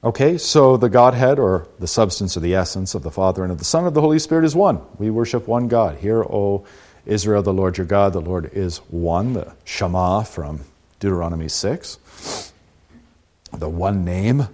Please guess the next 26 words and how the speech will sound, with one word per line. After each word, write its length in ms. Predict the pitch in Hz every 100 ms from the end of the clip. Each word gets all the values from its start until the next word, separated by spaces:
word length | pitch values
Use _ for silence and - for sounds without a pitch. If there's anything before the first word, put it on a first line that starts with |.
| - -
of 180 | 85 -
the 60 |
Holy 240 | 85 90 85
Spirit, 520 | - 90 95 101 - _ _ _ _ _ _
of, 140 | 82 -
of 180 | 101 85
the 80 | 95
Father, 240 | 104 90
Son, 200 | 87 87
and 60 | 80
Holy 140 | 85
Spirit, 420 | 82 - 85 113 - _ _ _ _
given 200 | 85 76
in 80 | 82
baptism. 560 | 80 85 82 98 95 151 _ _ _ _ - _ _ _ _ _ - - - - - _
"The 80 | 120
glory 400 | 143 156 185 190
of 120 | 165
the 80 | 147
three 260 | 139 147
is 160 | 123 113
equal, 500 | 151 - 208 214 - - _ _ _ _ _ _ -
and 120 | 101
the 60 |
majesty 500 | 98 110 110 107 117
co-eternal." 760 | 104 104 92 92 - 69 64 -